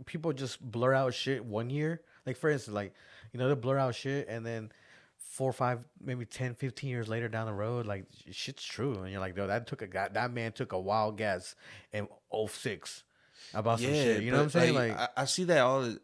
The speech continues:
Speaker 2: like, all the time. It's not even, like, it's everywhere, bro. I'm like, d-, movies,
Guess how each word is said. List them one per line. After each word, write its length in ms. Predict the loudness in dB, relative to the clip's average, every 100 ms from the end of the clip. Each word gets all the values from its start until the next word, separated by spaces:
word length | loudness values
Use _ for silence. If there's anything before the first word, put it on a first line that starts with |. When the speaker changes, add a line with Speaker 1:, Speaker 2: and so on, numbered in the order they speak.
| -6
Speaker 2:
like, 260 | 0 2
all 140 | 4 2
the 60 |
time. 140 | 0 0
It's 120 | 0
not 140 | 4 4
even, 240 | 6 4
like, 280 | 2 0 -6 -2
it's 200 | 0 4
everywhere, 560 | 4 6 8 8 4
bro. 520 | 0 0 0 -2 -6 -10
I'm 140 | -4
like, 320 | -2 -2 -4 -16
d-, 120 | -18 -18 -20
movies, 760 | -12 -4 -2 0 -2 -4 -8 -14